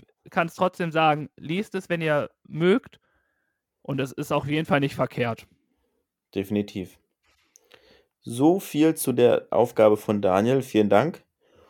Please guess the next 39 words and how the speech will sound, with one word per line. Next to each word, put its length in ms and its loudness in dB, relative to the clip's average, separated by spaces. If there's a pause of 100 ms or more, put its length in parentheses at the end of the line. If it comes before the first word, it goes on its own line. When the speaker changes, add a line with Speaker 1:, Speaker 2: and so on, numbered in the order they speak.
(120)
Speaker 1:
Ja. 220 -10
Speaker 2:
Und 240 2
dann 200 4
brauchen 320 4
wir 100 4
noch 120 0
eine 80 -4
neue 300 2
Aufgabe 420 0
für 200 -2
diese, 500 -2 (260)
für 140 0
die 120 0
nächste 320 -2
Woche. 300 -2 (1160)
Speaker 1:
Das 200 2
stimmt. 440 0
Und, 320 -2
äh, 360 -2 (380)
da 220 2
muss 180 0
man 140 -2
sagen, 220 2
es 80 -2
ist 80 -10
eine 200 -2
Aufgabe, 380 2
die 100 -8
wir 120 2
beide 300 4
gemeinsam 720 -2 (340)
uns 220 -14
letztlich 360 -8
ausgesucht 600 -8
haben, 360 -8
die 160 -6
so 160 -4
in 160 -6
der 260 0